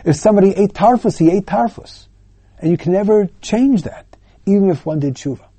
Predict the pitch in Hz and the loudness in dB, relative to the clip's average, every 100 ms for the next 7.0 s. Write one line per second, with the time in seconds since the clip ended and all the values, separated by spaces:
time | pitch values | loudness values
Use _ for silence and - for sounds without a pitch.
0 | _ _ _ _ _ - - 214 202 180 | _ _ _ _ _ -12 2 4 6 4
1 | 214 262 190 208 247 240 160 151 156 135 | 4 4 4 2 4 2 0 -4 -4 -2
2 | 135 196 196 - - 220 147 - 202 190 | -2 -2 -4 -6 -6 -4 -4 -2 0 0
3 | 156 - 190 202 185 151 117 - 139 120 | 0 -4 -6 -4 -2 -2 -4 -4 -4 -4
4 | 123 160 220 190 185 156 143 - - 147 | -2 0 2 2 0 0 -4 -8 -2 2
5 | 156 135 - 147 180 220 202 175 147 - | 2 2 -2 0 2 2 2 -2 -2 -4
6 | 139 156 151 147 143 190 208 - 196 151 | -2 0 0 -2 -4 -4 -6 -2 -2 -2